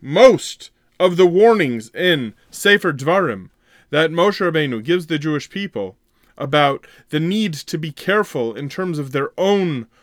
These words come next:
religion, meaning their own connection to Hashem, and to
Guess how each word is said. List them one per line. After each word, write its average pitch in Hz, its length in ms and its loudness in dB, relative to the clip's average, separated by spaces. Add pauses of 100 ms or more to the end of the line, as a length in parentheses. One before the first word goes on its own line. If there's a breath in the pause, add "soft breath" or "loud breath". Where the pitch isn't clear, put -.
(140)
religion, 143 600 0
meaning 156 300 -4
their 139 160 -2
own 190 220 -6
connection 175 460 -4
to 160 80 -8
Hashem, 135 480 -6 (360 loud breath)
and 151 260 -2
to 151 420 -2